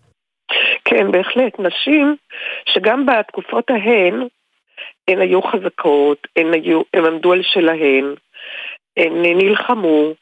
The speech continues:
אבל לא ניתן להם קול. אה, אפילו שרה, שרה מאוד מושמצת בזמן האחרון בגלל סיפור שלה עם הגר, ואני דווקא ראיתי אותה בתור אישה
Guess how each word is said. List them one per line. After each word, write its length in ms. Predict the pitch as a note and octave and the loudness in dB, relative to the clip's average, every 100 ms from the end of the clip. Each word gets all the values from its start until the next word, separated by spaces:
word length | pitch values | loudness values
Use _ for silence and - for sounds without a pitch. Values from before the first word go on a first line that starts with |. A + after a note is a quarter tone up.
| - - - _ - | -16 -18 -20 _ -6
אבל 400 | F#3 F3 B3+ D4+ D4+ - _ _ - | -4 0 2 2 0 -4 _ _ -2
לא 180 | F#3 E3+ | 0 0
ניתן 280 | A3 A3+ | -2 -2
להם 240 | G3+ A3 G#3+ | 0 0 -2
קול. 420 | - D4 C4+ D3 D#3+ _ _ _ _ _ - - _ - | -2 0 0 -2 -6 _ _ _ _ _ -18 -18 _ -2
אה, 140 | E3+ - | 0 0
אפילו 300 | - F3 F#3+ B3+ - | -4 -2 0 -2 -2
שרה, 420 | B3+ E3 C3+ C3+ - _ - - | -2 0 0 -2 -10 _ -6 -2
שרה 340 | D#3+ F3 B3 | 0 2 0
מאוד 240 | G#3+ F3 | 2 0
מושמצת 540 | F#3 E3 - E3 - G#3+ | 0 -4 -2 -2 -2 -4
בזמן 360 | F3+ E3 D#3 | -4 -4 -2
האחרון 520 | D3+ - D3 D#3+ F3 F3 | -2 -2 0 2 2 0
בגלל 500 | D3 D3 C#3+ D3 - - - - - - | -4 -2 0 0 -4 -6 -6 -6 -8 -6
סיפור 260 | - - E3 | -4 -2 0
שלה 240 | - D3+ | 0 2
עם 180 | C#3+ D3 | 2 0
הגר, 460 | D3+ - F3+ E3+ E3 - - - - | -4 -2 0 0 -4 -12 -16 -16 -6
ואני 260 | F3+ G3+ C#4 | -4 -2 -2
דווקא 280 | C#4 - | -2 -2
ראיתי 400 | G3+ E3+ F#3 - | 0 0 0 0
אותה 240 | G3 F3+ E3 | 0 0 -2
בתור 340 | F3 E3+ F3 | -2 -2 0
אישה 720 | F#3 - G3+ E3 D#3+ D#3 D#3 | 0 0 0 0 0 0 0